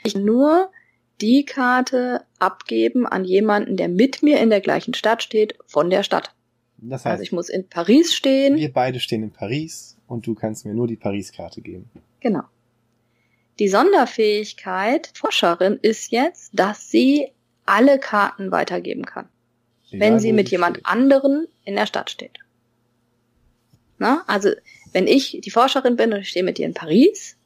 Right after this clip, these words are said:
Speaker 1: kann ich dir auch London geben.
Speaker 2: Und Paris. Und Berlin.
Speaker 1: Alle möglichen Städte.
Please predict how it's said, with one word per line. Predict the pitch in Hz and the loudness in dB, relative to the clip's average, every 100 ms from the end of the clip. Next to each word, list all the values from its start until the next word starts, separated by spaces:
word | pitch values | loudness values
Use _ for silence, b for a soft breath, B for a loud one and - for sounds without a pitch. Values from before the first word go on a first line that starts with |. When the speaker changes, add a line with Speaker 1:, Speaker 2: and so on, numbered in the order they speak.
| - | -12
Speaker 1:
kann | 160 | -8
ich | 151 | 0
dir | - | 0
auch | 190 | 4
London | 170 175 165 - | 4 4 2 -2
geben. | - - _ _ _ _ _ _ _ _ _ _ _ | -6 -8 _ _ _ _ _ _ _ _ _ _ _
Speaker 2:
Und | 123 123 | -6 -2
Paris. | 131 104 87 - _ | 0 0 -4 -12 _
Und | - 131 | -4 -2
Berlin. | 120 104 90 87 - _ _ _ _ _ _ _ _ _ _ _ - | 0 -2 -4 -12 -20 _ _ _ _ _ _ _ _ _ _ _ -2
Speaker 1:
Alle | 190 208 214 | 2 4 2
möglichen | - 180 - - - | 0 -4 -6 -12 -8
Städte. | - - | -8 -8